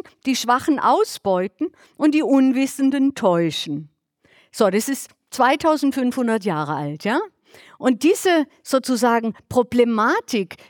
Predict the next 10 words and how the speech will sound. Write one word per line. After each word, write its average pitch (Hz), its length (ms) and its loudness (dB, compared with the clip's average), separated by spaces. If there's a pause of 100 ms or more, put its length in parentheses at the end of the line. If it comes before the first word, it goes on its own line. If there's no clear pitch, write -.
(140)
dass - 320 -2 (480)
eine 220 200 2
Gesellschaft 254 760 0 (140)
die 214 140 0
Habgier 196 840 -2
zum 208 360 2
Motor 247 560 2
ihres 202 260 -2
Funktionierens 269 760 0
erklärt, 165 500 -6